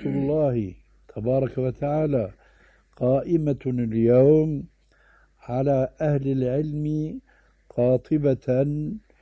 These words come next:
إذا اتقوا ربهم عز وجل، لأن السنة مجموعة، موجود الأحاديث في كتب يعني سهلة التناول. من هذه الأحاديث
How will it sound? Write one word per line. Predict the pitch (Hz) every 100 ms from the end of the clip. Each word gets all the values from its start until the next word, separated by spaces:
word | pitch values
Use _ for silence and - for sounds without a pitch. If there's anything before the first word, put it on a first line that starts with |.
| _ _ _ 151
إذا | 151 147
اتقوا | - - 151 - 131 127
ربهم | 135 123 117 107 107
عز | 104 104
وجل، | 104 104 98 123 131 131 - _ _ _
لأن | 127 127 135 135
السنة | 127 - 139 135
مجموعة، | 131 120 113 120 98 95 - _ _ - _ _ _ _ _ _ _ _ _ _ _ _
موجود | 117 127 131 147 143 123
الأحاديث | 120 - 107 123 123 143 135
في | - 120
كتب | 117 143 135 143 135 139 _ _ _ _ _ _ - -
يعني | 113 123 120 123
سهلة | - 165 135 139 -
التناول. | 139 - 139 151 120 95 76 _ _ _ _ _ _ _ _ _ _ _ _ _ _ _ _ - _ _ _ 123
من | 135 147
هذه | 151 180 185
الأحاديث | 170 151 156 156 156 135 101